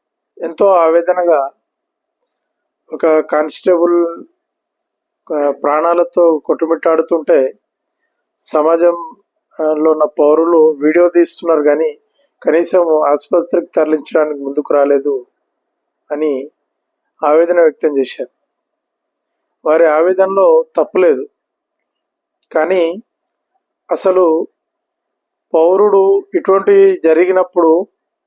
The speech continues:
ఏ విధంగా స్పందించాలి అన్న కనీస శిక్షణ ఈ దేశంలో అందుతుందా పౌరులకు? పాఠశాలలో పిల్లలకి ఇది నేర్పిస్తున్నారా?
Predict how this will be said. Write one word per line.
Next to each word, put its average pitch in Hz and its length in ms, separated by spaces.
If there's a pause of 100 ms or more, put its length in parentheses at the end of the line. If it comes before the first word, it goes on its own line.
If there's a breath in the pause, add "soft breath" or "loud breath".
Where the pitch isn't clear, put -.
(680)
ఏ 170 140
విధంగా 202 380
స్పందించాలి 180 960 (600)
అన్న 170 160
కనీస 175 600 (580)
శిక్షణ 175 760 (960)
ఈ 160 60
దేశంలో 175 520
అందుతుందా 165 440
పౌరులకు? 143 600 (1800)
పాఠశాలలో 175 560
పిల్లలకి 180 560
ఇది 160 100
నేర్పిస్తున్నారా? 156 800